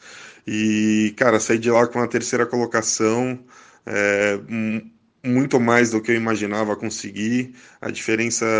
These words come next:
da minha moto pra do primeiro colocado foi muito pouca. É, motos com motores maiores, também nitradas, com pilotos ótimos, porque não basta ter só a máquina, né, cara? Você tem que saber pilotar ela. Então,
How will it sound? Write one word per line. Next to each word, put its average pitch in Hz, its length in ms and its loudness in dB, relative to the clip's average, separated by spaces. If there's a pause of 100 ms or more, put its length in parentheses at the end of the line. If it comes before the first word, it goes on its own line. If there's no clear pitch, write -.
(520)
da 113 260 -2
minha 113 220 2
moto 110 340 0
pra 113 220 0
do 110 100 -4
primeiro 110 380 0
colocado 107 840 2
foi 113 160 -4
muito 117 240 -4
pouca. 131 640 -2 (540)
É, 104 240 0
motos 110 320 2
com 123 100 -2
motores 113 420 2
maiores, 110 640 4
também 113 300 0
nitradas, 113 840 2
com 110 160 -6
pilotos 113 600 0
ótimos, 123 720 -2 (360)
porque - 180 -2
não 110 140 0
basta 110 360 2
ter 110 140 -4
só 110 200 -6
a 110 40 -4
máquina, 107 500 -4
né, 107 120 -8
cara? 104 220 -6
Você - 120 -14
tem 104 100 -12
que - 80 -14
saber 104 280 -6
pilotar 101 520 -6
ela. 113 380 -4 (520)
Então, 120 240 0